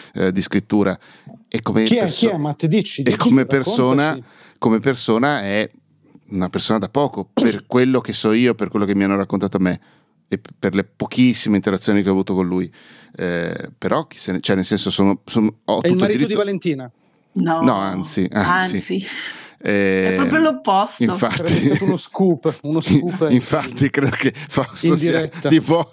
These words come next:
Speaker 1: agli antipodi di questa cosa qui. Eh,
Speaker 3: Troppo agli antipodi,
Speaker 1: <laughs>
Speaker 3: direi.
Speaker 1: eh, però, cioè, sono, io ho tutto il diritto di pensare in questa maniera qua.
Speaker 3: Sì.
Speaker 1: Ehm, n-, non ne faccio una bandiera politica.
Speaker 3: Mm.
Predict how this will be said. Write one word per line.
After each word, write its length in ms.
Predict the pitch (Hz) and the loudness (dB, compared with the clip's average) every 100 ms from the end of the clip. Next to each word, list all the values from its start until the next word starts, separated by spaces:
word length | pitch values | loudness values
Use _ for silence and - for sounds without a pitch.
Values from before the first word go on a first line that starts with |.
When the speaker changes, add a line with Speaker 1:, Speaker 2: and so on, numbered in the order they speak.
| - | -6
Speaker 1:
agli 240 | - 160 175 | 0 2 2
antipodi 720 | - 139 160 156 143 139 139 | 0 0 0 2 2 2 2
di 140 | 123 | 0
questa 260 | 120 120 120 | 0 0 0
cosa 240 | 113 117 | 2 0
qui. 160 | 110 92 - - 151 | 0 -4 -6 -10 -8
Eh, 240 | - 110 107 | 0 2 4
Speaker 3:
Troppo 380 | 254 269 - 262 | 2 0 0 -2
agli 220 | 240 214 | -2 -2
antipodi, 720 | 214 196 208 190 - - - | -2 -2 -2 -2 -2 -2 0
Speaker 1:
<laughs> 60 | 139 | -2
Speaker 3:
direi. 400 | 120 175 175 180 156 - - - | -4 -8 -8 -10 -10 -12 -14 -4
Speaker 1:
eh, 600 | - 107 104 101 101 98 | 0 2 2 2 0 -2
però, 340 | 98 113 170 - | -2 0 0 -2
cioè, 160 | - 104 | -4 -4
sono, 280 | 110 107 - 85 | 0 0 -2 -2
io 140 | 113 | 0
ho 40 | 131 | 0
tutto 200 | 110 110 | 0 -2
il 60 | |
diritto 220 | 101 143 | 0 0
di 100 | 123 | 0
pensare 340 | 104 101 101 98 | 0 -2 0 0
in 40 | |
questa 180 | 95 95 | -2 -2
maniera 300 | 98 98 95 | 0 0 0
qua. 240 | 92 90 - | 0 -4 -2
Speaker 3:
Sì. 160 | 101 87 | -2 -2
Speaker 1:
Ehm, 1120 | 87 87 87 87 85 - - - - - - _ | -2 -4 -4 -4 -6 -6 -8 -10 -14 -18 -20 _
n-, 440 | - 98 101 101 90 | -8 -6 -2 -2 0
non 200 | 101 104 | 0 2
ne 100 | 104 | 2
faccio 280 | 110 110 123 | 0 0 2
una 220 | 110 98 | 2 0
bandiera 320 | 95 98 95 | -2 -2 -2
politica. 600 | - 95 107 95 90 85 - _ _ _ | -4 -2 -2 -4 -12 -12 -16 _ _ _
Speaker 3:
Mm. 100 | - | -2